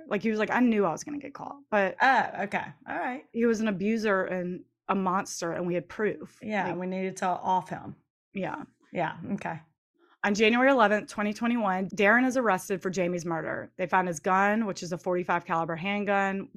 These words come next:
Speaker 1: That's the one that killed Jamie. Like, there's just no fighting it.
Speaker 2: Yeah.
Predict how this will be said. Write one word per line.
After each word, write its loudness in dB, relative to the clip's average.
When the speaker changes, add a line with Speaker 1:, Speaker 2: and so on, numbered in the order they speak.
Speaker 1:
That's -8
the -6
one -2
that -8
killed -4
Jamie. -2
Like, -6
there's -4
just -4
no 2
fighting -2
it. -10
Speaker 2:
Yeah. -6